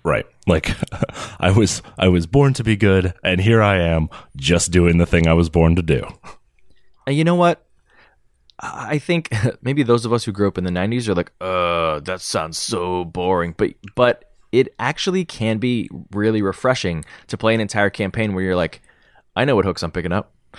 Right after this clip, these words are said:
Speaker 2: I know what I'm here to do. Hey, look, we walk into this room. You're a bad guy. You're a bad guy. You're a good guy.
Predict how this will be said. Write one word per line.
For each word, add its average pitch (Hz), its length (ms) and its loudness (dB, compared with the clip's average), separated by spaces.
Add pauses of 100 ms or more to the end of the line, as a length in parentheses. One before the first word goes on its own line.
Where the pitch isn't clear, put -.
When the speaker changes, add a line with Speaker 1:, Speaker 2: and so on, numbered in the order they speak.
(320)
Speaker 2:
I 131 100 0
know 135 100 2
what 101 120 2
I'm 92 100 -2
here 98 140 -2
to 90 80 -4
do. 92 320 -2 (300)
Hey, 120 380 -2 (100)
look, 120 280 0
we 110 80 -4
walk 123 200 0
into 127 140 0
this 117 160 -2
room. 135 320 0 (280)
You're 104 200 0
a 127 40 -2
bad 127 180 2
guy. 127 220 -2
You're 117 200 -2
a 120 40 0
bad 123 220 2
guy. 120 200 0
You're 113 240 -2
a 127 40 0
good 123 200 -2
guy. 120 380 0